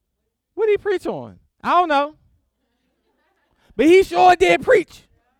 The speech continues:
I mean, we was all, whoo, I mean, the glory of the Lord was off. We was all in the floor and stuff. Did you really get anything, though?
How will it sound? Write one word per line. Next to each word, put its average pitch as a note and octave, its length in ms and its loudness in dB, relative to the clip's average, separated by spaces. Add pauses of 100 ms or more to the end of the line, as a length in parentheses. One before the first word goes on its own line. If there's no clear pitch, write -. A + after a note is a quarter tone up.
(500)
I F3+ 60 -16
mean, D4 180 -10
we D4 140 -10
was B3+ 100 -12
all, D4 340 -6 (140)
whoo, G#4+ 380 -6 (360)
I A3+ 60 -20
mean, C4+ 160 -10
the G#3+ 80 -6
glory D#4+ 340 -6
of D4+ 60 -6
the C#4 80 -2
Lord D#4+ 320 -6
was C#4 140 -14
off. D#4+ 240 -10 (320)
We E4 160 -8
was D4 80 -12
all D#4 240 -6
in D4 60 -14
the B3+ 60 -14
floor D4+ 380 -8
and D4 80 -12
stuff. D#4 320 -8 (3250)
Did D4 200 -8
you D#4+ 120 -6
really D#4+ 280 -8
get D4 180 -10
anything, D#4 380 -12
though? D4+ 260 -8